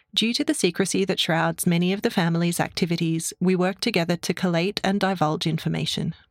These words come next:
It's an incredible resource, making many primary materials available to the public. Thanks again to Audio-Technica,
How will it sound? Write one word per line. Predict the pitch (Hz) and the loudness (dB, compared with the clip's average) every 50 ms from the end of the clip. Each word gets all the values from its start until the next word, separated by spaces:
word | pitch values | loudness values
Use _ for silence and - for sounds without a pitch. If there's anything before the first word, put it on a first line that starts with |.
| _ _ _ _ _ _ _ _ _ _ _ _ _ _ _ _ _ _ _ _ _ - | _ _ _ _ _ _ _ _ _ _ _ _ _ _ _ _ _ _ _ _ _ 0
It's | 214 208 - - | 0 0 0 0
an | 262 | -2
incredible | 269 269 269 - 220 202 196 190 190 175 | 0 -2 0 0 0 0 2 2 0 0
resource, | 170 156 156 170 - - 160 156 147 - - | 2 0 0 0 0 0 0 0 0 0 0
making | 180 175 170 - 196 180 175 | 0 0 0 0 0 0 2
many | 170 165 165 180 | 2 2 0 0
primary | 185 - - 170 165 165 165 170 165 | 0 0 0 0 0 2 0 0 0
materials | 160 165 165 - 170 160 160 160 170 175 170 - | 0 -2 -2 0 0 0 0 0 0 0 -2 -2
available | 165 - 170 165 165 160 - - | -2 -2 -2 -2 -2 -2 -4 -6
to | - - 160 | -6 -6 -8
the | 160 | -4
public. | - 165 170 - - 156 147 - - - - - - - - _ _ _ _ _ _ _ _ _ _ _ _ _ _ _ _ _ _ - | -4 -4 -4 -4 -4 -6 -6 -6 -10 -12 -12 -14 -20 -20 -20 _ _ _ _ _ _ _ _ _ _ _ _ _ _ _ _ _ _ -2
Thanks | - 226 220 - - | 0 0 0 2 0
again | 285 262 202 170 170 180 | 0 2 2 2 2 2
to | 175 - - - | 0 0 0 0
Audio-Technica, | 175 160 160 160 165 165 160 - 175 - - 160 - - 165 165 156 | 0 0 2 2 0 0 0 -2 -2 -2 -2 -2 -2 -2 -2 -4 -4